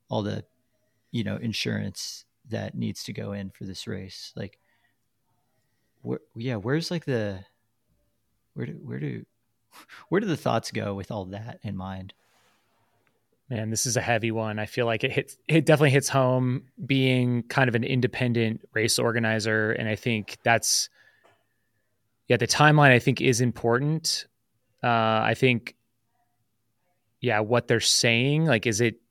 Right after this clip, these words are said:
Speaker 2: cra-, just this heavily crafted narrative? Is it, is it line up with reality? I think a lot of that's still unknown, or it's a little bit hidden from the public right now even. So what we can go off of is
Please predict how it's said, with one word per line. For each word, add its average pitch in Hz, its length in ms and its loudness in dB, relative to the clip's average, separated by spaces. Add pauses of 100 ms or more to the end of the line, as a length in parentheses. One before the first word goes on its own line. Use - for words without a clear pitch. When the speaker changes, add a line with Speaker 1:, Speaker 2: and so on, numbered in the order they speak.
(160)
Speaker 2:
cra-, - 420 0
just 117 220 -2
this - 200 0
heavily 123 360 2
crafted 107 680 0
narrative? 107 720 0
Is 101 180 -6
it, 107 180 -2 (320)
is 113 160 -6
it - 160 -6 (160)
line 110 240 0
up 117 100 -2
with - 160 -6
reality? 113 640 2
I 107 80 0
think 104 360 -6 (360)
a 120 60 -6
lot 123 160 6
of 117 40 2
that's 113 200 4
still 120 360 2
unknown, 120 600 2
or 104 100 2
it's - 360 -2 (440)
a - 40 -8
little 117 140 2
bit 113 220 2
hidden 117 300 -2
from 107 180 -6
the 104 80 -4
public 110 400 -4
right 107 180 0
now 107 300 -2
even. 104 540 -4
So 101 500 -2 (140)
what 120 160 0
we 120 100 2
can 113 160 0
go 104 140 2
off 104 260 2
of 104 120 -6
is 98 360 -2